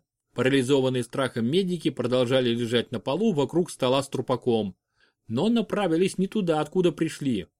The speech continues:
а прямиком к служебной лестнице в середине коридора, судя по всему, ведущей к стоянке скорых. В момент,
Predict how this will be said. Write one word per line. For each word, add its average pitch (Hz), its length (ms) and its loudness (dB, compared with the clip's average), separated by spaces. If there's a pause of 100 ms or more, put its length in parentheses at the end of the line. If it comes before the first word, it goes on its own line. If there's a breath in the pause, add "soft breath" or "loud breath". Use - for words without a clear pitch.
(220)
а - 140 -10
прямиком 131 540 0
к - 80 -16
служебной 117 500 0
лестнице 185 500 0
в 143 60 -2
середине 165 440 0
коридора, 131 680 2 (400)
судя 202 420 2
по 190 160 2
всему, 185 520 2 (100)
ведущей 127 480 -2
к - 60 -12
стоянке 131 500 -2
скорых. 110 560 -2 (500)
В 104 100 -6
момент, 143 540 -2